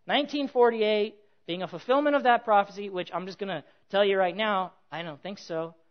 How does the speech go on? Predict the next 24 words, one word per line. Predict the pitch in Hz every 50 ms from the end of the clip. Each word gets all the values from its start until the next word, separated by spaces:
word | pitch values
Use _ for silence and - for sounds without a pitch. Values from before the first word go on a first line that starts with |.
| _ _ -
I | 151 170
don't | 185 175
think | - 190 - 175
you | -
can | - 185 180
make | 185 180 -
any | 185 190 190
connection. | - - 180 170 160 - - - 135 110 _ _ _ _ _ _ _ _ _ _ _ _ _ _ _ _ _ _ _ _ _ _ _ _ _
You | - 139 180
can | 208 233 226
go | 202 214 214
ahead | 220 220 208
and | 202 -
say | - - - 208 214 226 202
it, | 190 196 190 - _ _ _ _ _ _ -
but | 165 185
I | 202
don't | 226 226 214
think | 233 220 220
you | 220
can | 208 196 196
make | 196 190 208
an | 220 180 -
honest | 175 180 196 208 220 220 214 214 - - - - -